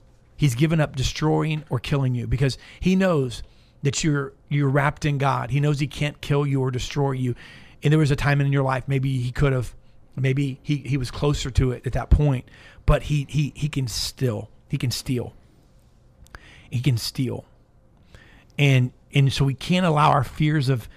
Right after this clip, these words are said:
failing keep us from reaching our full potential, because that's what the enemy's job is. That's what his whole purpose is, is to siphon out and steal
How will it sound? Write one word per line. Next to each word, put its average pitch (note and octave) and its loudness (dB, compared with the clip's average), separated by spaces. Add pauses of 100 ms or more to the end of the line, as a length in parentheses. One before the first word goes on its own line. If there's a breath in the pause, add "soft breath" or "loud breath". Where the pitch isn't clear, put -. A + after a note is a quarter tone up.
(140)
failing D3 2
keep D3+ -2
us C3 -4
from C#3+ -4
reaching C#3 -2
our B2+ -6
full C3+ -8
potential, C#3+ -4 (400 soft breath)
because C#3+ 2
that's D3 0
what C3 -2
the C#3+ 0
enemy's C3+ -2 (520 soft breath)
job B2+ 0
is. A#2 -8
That's C3 0
what C3+ 0
his B2+ 0
whole D#3 2
purpose C3+ 4
is, A#2+ -6
is B2 -2
to A2 -4 (320 loud breath)
siphon C#3+ 0
out C3 2
and B2 -2
steal B2 -2